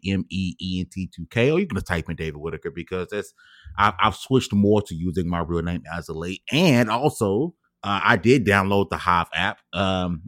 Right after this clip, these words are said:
<laughs> so it's the same across, um, Twitter and Hive, and then the L V one Gaming Hive, um,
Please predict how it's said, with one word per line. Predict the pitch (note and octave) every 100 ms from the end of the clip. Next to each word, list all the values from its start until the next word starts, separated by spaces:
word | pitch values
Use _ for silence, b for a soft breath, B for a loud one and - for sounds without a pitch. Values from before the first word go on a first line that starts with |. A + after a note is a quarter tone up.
| -
<laughs> | -
so | C#3+ B2
it's | A#2+ C3
the | B2
same | - A#2+ A#2+ A#2+
across, | A2 G#2+ - F#2 G2 - - -
um, | F2+ E2+ E2 D2+ - _ _
Twitter | - A2+ A2
and | F#2+ G#2 F#2
Hive, | F#2 F2+ F2+ F#2
and | F2+
then | F#2+ F2
the | F#2 F2+ F2+ b b b b -
L | A#2
V | G2+
one | G#2+ G#2 G2+
Gaming | D#2 F2+ G2 F#2 F2+ F2+ F#2 -
Hive, | - F2+ F2+ F2
um, | D#2+ D#2+ D2+ C#2+